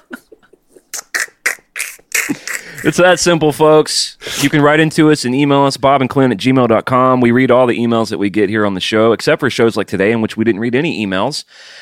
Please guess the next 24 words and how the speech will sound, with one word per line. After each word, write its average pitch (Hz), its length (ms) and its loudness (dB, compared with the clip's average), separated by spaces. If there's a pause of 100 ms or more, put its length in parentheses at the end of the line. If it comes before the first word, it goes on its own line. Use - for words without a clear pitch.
And, 131 200 -2
uh, 131 140 2
go 165 140 0
support 160 300 -2
us - 80 -6
on 127 80 -6
Patreon, 131 460 0
Bob's 123 240 2
other 113 120 2
podcast, 104 480 -2
of - 40 -16
course, 101 260 0
The - 100 -18
Song 113 280 0
Club. 110 220 0
My 110 180 0
other 104 100 0
podcast 95 580 -2
is - 60 -16
called 87 240 -4
Metal 123 320 2
Up 110 100 0
Your 95 120 -8
Podcast. 92 680 -2